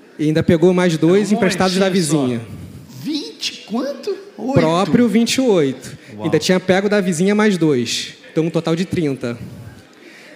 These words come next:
Speaker 1: E hoje, hoje que eu digo é, acho que duas semanas atrás, ela me mandou vídeo de cortando vários cartões de crédito.
Speaker 2: Ah.
Speaker 1: Tem seis.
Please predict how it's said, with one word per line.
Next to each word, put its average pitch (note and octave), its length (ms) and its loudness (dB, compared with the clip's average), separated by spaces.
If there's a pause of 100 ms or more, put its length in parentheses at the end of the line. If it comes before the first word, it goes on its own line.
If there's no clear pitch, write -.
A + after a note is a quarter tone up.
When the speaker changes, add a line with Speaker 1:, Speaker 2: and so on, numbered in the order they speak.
(100)
Speaker 1:
E E3+ 100 4
hoje, G#3 540 2 (300)
hoje F#3 240 2
que - 80 -2
eu F3 60 4
digo G3+ 260 2
é, A#3+ 340 2
acho F#3 100 -4
que - 100 -4
duas F3+ 200 2
semanas E3 380 0
atrás, D3+ 500 -2
ela F3 100 0
me E3 80 0
mandou E3 240 2
vídeo F#3 380 -2
de F3 280 0
cortando F3 440 0
vários D#3+ 240 -2
cartões E3+ 300 -2
de D3 80 -2
crédito. D#3+ 500 -2 (140)
Speaker 2:
Ah. G2+ 260 -12
Speaker 1:
Tem F3 160 0
seis. D#3 640 -2